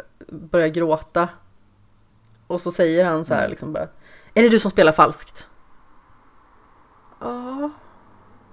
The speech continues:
Speaker 1: "Ja, men varför säger du inte någonting? Ut härifrån." Och sen när den här killen har gått så är det typ så här att det var inte han som spelade falskt.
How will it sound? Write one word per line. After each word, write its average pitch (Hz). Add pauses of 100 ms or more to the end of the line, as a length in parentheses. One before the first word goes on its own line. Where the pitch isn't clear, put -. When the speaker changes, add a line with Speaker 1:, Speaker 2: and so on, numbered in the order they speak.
(760)
Speaker 1:
"Ja, 214
men 226
varför 247
säger 277
du 277
inte 277
någonting? 196
Ut 285
härifrån." 240 (680)
Och -
sen 220
när 247
den 247
här 196
killen 170
har 160
gått -
så -
är 175
det 175
typ 180
så 165
här 165
att - (340)
det 190
var 160
inte 302
han 170
som 175
spelade 165
falskt. -